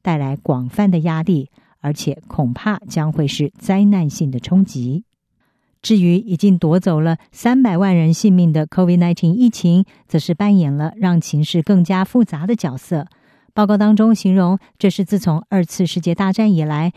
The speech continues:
最大的全球性破坏，所造成的后果可能持续数年之久。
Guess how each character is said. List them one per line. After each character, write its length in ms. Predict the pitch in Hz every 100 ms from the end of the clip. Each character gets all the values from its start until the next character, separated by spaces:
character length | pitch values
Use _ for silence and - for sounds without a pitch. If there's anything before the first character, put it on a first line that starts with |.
| _
最 220 | - 262
大 300 | 208 247 220
的 200 | 180 151 -
全 300 | - 147 185
球 240 | - 143
性 200 | 143 147
破 160 | 143 151
坏， 300 | 135 175 139 _ _ _
所 240 | - 165
造 240 | 147 254 226
成 120 | 202
的 80 | 190
后 200 | - 254
果 320 | 190 165 170 - _
可 180 | 165
能 240 | 139 135 160
持 220 | - 147
续 200 | 135 170
数 360 | 139 - 262 185
年 240 | 139 135
之 100 | 135
久。 300 | 151 147 101